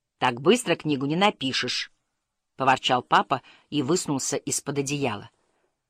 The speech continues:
«Не думай, что это так просто взял и написал. Я не стану читать ни слова, пока не закончу целую главу, и сначала прочитаю только тебе, а потом уж всем остальным».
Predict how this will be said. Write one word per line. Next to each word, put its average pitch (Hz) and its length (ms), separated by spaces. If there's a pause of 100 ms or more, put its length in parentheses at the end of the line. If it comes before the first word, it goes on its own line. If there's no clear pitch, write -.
(260)
«Не 208 120
думай, 185 280
что - 160
это 147 140
так - 220
просто 131 320
взял 156 280
и - 20
написал. 127 560 (840)
Я 151 120
не 226 100
стану 165 280
читать - 380
ни 151 60
слова, 226 320
пока 151 260
не 151 100
закончу 156 460
целую 175 360
главу, 139 420 (320)
и 143 80
сначала 185 400
прочитаю 156 460
только 220 280
тебе, 131 340
а - 40
потом 185 340
уж - 160 (200)
всем 156 280
остальным». 117 560